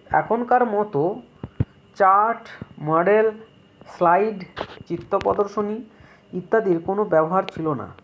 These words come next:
শুধুমাত্র মুখস্থবিদ্যার উপরই শিক্ষার্থীদের পাঠ পরিচালিত হতো। কিন্তু বিভিন্ন পরীক্ষার দ্বারা প্রমাণিত হয়েছে যে এইসব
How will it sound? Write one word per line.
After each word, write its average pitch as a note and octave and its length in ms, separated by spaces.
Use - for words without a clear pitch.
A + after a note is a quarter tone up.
শুধুমাত্র G#3+ 800
মুখস্থবিদ্যার A3 840
উপরই G#3+ 380
শিক্ষার্থীদের G#3 580
পাঠ F3+ 300
পরিচালিত D3 480
হতো। A#2 400
কিন্তু A#3 480
বিভিন্ন G3+ 500
পরীক্ষার G#3 520
দ্বারা F3 340
প্রমাণিত F3 500
হয়েছে G#3 480
যে D3 300
এইসব G3+ 360